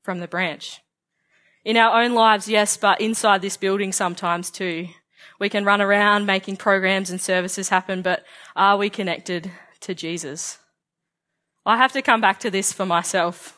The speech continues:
constantly and remind myself that if I'm not with Jesus, then all that I do is in vain. It's so easy for us to get distracted in this world and find ourselves far away from Jesus.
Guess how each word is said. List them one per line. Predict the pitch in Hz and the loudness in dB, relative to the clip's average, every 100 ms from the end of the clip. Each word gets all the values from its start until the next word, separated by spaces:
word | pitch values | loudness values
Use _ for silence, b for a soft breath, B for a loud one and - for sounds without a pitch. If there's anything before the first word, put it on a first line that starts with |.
| _ | _
constantly | - 175 175 180 156 156 170 _ _ _ _ _ _ _ - | -6 -4 -4 -8 -8 -8 -10 _ _ _ _ _ _ _ -16
and | 220 202 | -8 -4
remind | 202 190 202 | 0 2 4
myself | 208 208 185 180 - | 2 2 0 0 -2
that | 180 175 B B B 190 | -4 -4 B B B -8
if | 208 202 - 208 | -4 -4 -2 2
I'm | 220 254 | 4 4
not | 254 - | 0 0
with | 220 220 | -2 -4
Jesus, | - 185 180 175 170 180 - B B 202 | -4 -2 -2 -4 -6 -8 -10 B B -4
then | 196 | 0
all | 190 190 | 2 0
that | 180 170 | -2 0
I | 165 | 0
do | 165 170 | 0 -6
is | 160 | -6
in | 170 160 | -10 -6
vain. | 156 147 160 165 _ _ _ _ _ _ _ b b | -6 -6 -10 -14 _ _ _ _ _ _ _ b b
It's | 196 - | -4 2
so | 226 | 2
easy | 208 226 240 | 4 2 -2
for | - 240 | 2 2
us | 240 | 2
to | 247 | -2
get | 208 - | -2 -2
distracted | 185 - 196 - 262 233 | -4 -4 -6 -6 -8 -6
in | 233 240 | -4 -2
this | 240 | -2
world | 254 247 247 240 | -2 0 0 0
and | 196 | -2
find | 214 226 247 | 2 2 4
ourselves | 220 - 190 185 | 2 2 0 0
far | - 175 202 | 0 4 4
away | 185 196 | 4 0
from | - 214 | -2 -6
Jesus. | 226 220 214 226 - | -2 -2 -2 -6 -8